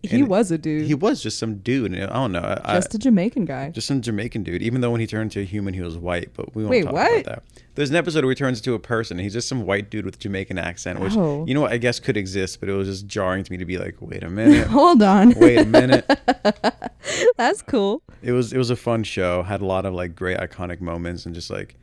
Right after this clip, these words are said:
Speaker 2: the humor was stinky and dirty, and it suited my soul.
Speaker 1: Absolutely.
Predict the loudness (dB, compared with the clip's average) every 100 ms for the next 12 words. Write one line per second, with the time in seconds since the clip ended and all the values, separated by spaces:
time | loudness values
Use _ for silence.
0 | _ _ -10 -8 -4 -4 -4 -4 -4 -6
1 | -14 -20 _ _ _ -20 _ -16 -10 -6
2 | -8 -8 -8 -6 -4 -6 -8 -10 -10 -12
3 | -14 -16 -20 -20 -20 -18 -12 -10 -10 -12
4 | -14 -12 -10 -10 -10 -6 -6 -6 -6 -6
5 | -6 -8 -10 -10